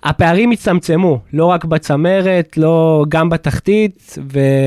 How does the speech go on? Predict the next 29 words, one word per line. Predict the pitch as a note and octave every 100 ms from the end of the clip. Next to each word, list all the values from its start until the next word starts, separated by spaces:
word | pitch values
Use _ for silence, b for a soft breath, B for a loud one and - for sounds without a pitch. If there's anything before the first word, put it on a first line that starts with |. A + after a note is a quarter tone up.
| C3+ C3
ויהיה | B2 C3+ C3+ C3 D3 E3
קרבות | - D3 C#3+ D#3+ E3
בכל | C#3+ - D#3 D3+
ה-, | C#3 B2 A2+ G#2+ G#2 G#2+ b b b b b
בכל | B2+ D#3+ D#3
המקומות. | D3+ C#3 C3 A#2 G#2+ - -
זה | A#2+ B2
לא | C#3 D3 D3 C#3+ C3
כמו | - D3+ D3
העונה | C#3+ C#3 C#3 D3+
שנפולי | D3+ D#3 C#3 C3+ C#3 C#3 D3 C3+
באמת | C3+ C#3 D3
לקחה | C#3 - - D3 C#3+ C#3 - b b b
מחזור | C3 C3+ D3 D3
עשרים, | C#3 - F3+ G3
כמו | F3+ F#3+
שסני | F3+ F#3+ - G3 G3+
אומר. | G3+ G#3+ A#3+ B3 A3 b b b b b b -
יהיה | F#3
מעניין, | G3 F3 E3 D#3 B2+
אני | B2+
חושב | D3 C#3+ F3
שדווקא | - D#3 C#3 E3+ F3 -
באיטליה | C#3+ C3+ C3 D#3+ E3+ F3+
תהיה | E3+ C3+ C#3+
את | D3+
העונה | C3 C#3+
הכי | C#3+ - D3+
צמודה | - C3+ B2+ C3